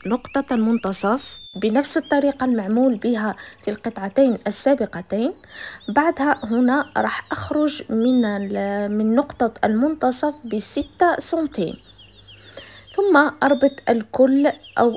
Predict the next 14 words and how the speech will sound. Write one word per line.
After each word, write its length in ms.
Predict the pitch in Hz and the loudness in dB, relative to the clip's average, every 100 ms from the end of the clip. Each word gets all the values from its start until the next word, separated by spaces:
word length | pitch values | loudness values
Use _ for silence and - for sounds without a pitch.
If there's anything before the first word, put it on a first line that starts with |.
| - | 0
أربط 320 | 262 254 247 | 0 0 -2
كل 340 | - 277 254 - | 0 2 2 2
النقط 640 | 233 220 214 220 240 - | 2 2 0 -4 -4 -4
مع 280 | 233 233 226 | 0 0 -2
بعض. 280 | 214 170 175 - - _ - | -6 -6 -10 -12 -20 _ 0
وبهذا 680 | 220 233 202 254 247 254 - | 2 2 2 2 4 0 0
نكون 600 | 220 220 220 - 269 269 254 | -2 -4 -4 2 4 4 2
قد 240 | 240 233 | -4 -6
فصلنا 500 | - 220 - 269 226 | -6 -4 0 0 0
القطعة 400 | 202 - 254 247 | -4 -8 -4 -4
الثالثة، 560 | 247 277 262 247 262 269 - - | -2 0 0 0 0 0 -10 -4
أنقصها 680 | 240 233 269 - 240 254 - | -2 0 -2 -2 0 -2 0
وأضعها 640 | 208 - 220 233 214 254 196 | 0 0 0 -2 0 0 0
جانبا. 640 | 208 233 196 156 147 | 0 0 0 -4 -8